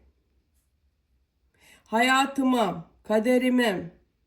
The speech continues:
bütün bahtıma, talihime, para enerjisinin yükselmesi, maddiyatımın iyileşmesi,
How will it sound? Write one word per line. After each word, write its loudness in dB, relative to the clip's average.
bütün 2
bahtıma, 0
talihime, -2
para 2
enerjisinin 0
yükselmesi, -2
maddiyatımın -2
iyileşmesi, -2